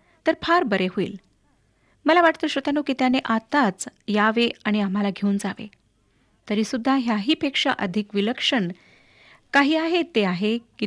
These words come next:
तो ह्या जगात जिथे पाप आहे तेथेच आम्हाला ख्रिस्ती जीवन जगण्याकरिता योग्य बनवतो. तो आमची मदत करतो, आम्हाला सामर्थ्य देतो.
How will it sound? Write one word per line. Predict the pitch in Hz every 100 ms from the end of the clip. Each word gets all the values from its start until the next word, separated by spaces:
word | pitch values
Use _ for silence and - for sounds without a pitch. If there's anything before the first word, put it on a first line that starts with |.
| 190
तो | 240 247
ह्या | 240 208
जगात | 180 220 240 185 _ _ - - 247
जिथे | 294 320
पाप | 339 320 359 359
आहे | 196 180 202 _ _ _ _
तेथेच | 277 277 302 302 - -
आम्हाला | 202 196 254 254 254
ख्रिस्ती | 233 - 226
जीवन | 196 208 214
जगण्याकरिता | 196 196 202 196 202 202 196
योग्य | 196 196 180 190
बनवतो. | 196 208 208 240 _ _ _ _ -
तो | 277
आमची | 302 -
मदत | 302 320 370 359
करतो, | 220 185 - _ _ - -
आम्हाला | - 262 311 320
सामर्थ्य | - 285 359 403 311
देतो. | 196 - -